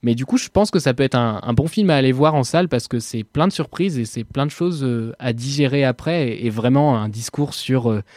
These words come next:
ouais, les mecs qui essaient de se déconstruire et, euh,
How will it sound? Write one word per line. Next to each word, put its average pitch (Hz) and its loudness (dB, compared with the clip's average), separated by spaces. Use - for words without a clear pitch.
ouais, 131 4
les 113 2
mecs 127 2
qui 135 -2
essaient 135 -2
de 131 -12
se 123 -4
déconstruire 123 -4
et, 104 -4
euh, 104 -10